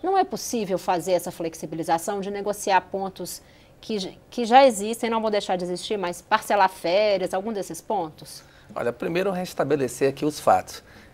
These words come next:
Speaker 2: Quem tá provocando desemprego no Brasil, quem é responsável por esses treze milhões de desemprego é a política do atual governo. O governo Lula e o governo Dilma geraram dez milhões de emprego no Brasil. O Brasil chegou ao pleno emprego no final de dois mil e quatorze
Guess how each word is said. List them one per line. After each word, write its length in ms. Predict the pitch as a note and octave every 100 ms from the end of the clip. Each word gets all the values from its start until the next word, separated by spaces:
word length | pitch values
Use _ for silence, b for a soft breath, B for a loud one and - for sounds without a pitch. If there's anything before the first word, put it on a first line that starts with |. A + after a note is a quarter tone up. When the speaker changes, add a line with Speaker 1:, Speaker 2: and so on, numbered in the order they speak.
| -
Speaker 2:
Quem 140 | - E3
tá 140 | D#3+
provocando 580 | D#3+ E3+ D#3+ C3 - E3
desemprego 600 | C3 C3+ A#2+ - A#2+ A2+
no 80 | A#2
Brasil, 420 | A2+ G2 F#2 G2+
quem 160 | - C#3
é 20 |
responsável 680 | B2 D3 C#3 A#2+ - A2+ A2+
por 180 | A2 A2+
esses 280 | C3+ - -
treze 320 | C3 D3 C3
milhões 340 | A#2 A2+ G#2+
de 80 | G#2
desemprego 640 | G2+ F#2+ - B2 A#2+ F#2 -
é 120 | A#2
a 60 | C3+
política 500 | - G#2+ B2 - -
do 120 | B2+
atual 360 | C3+ A2 G#2+ B2+
governo. 420 | C3+ A2 G2+ F#2+ - b b b -
O 60 | A#2+
governo 280 | C3+ D3
Lula 260 | B2+ C3 D3+
e 20 |
o 20 |
governo 320 | B2 A#2+ B2 G#2
Dilma 260 | G#2+ D3
geraram 400 | B2 A2+ B2 C3
dez 320 | A2+ A2+ F#3
milhões 320 | D3+ C3 C3+ C3
de 60 |
emprego 340 | A2+ - A#2+ A2+
no 120 | G#2+
Brasil. 440 | G2+ F#2 G2 A#2+
O 60 | C3+
Brasil 320 | B2+ A2+ B2
chegou 300 | - A2+ C3+
ao 40 |
pleno 360 | C#3 - E3 F#3+
emprego 420 | A#2 - C3 C3
no 80 | B2+
final 300 | A#2+ A#2 A#2+
de 40 |
dois 140 | A#2 G#2+
mil 120 | A2+
e 20 |
quatorze 520 | - C#3 - C#3+ D#3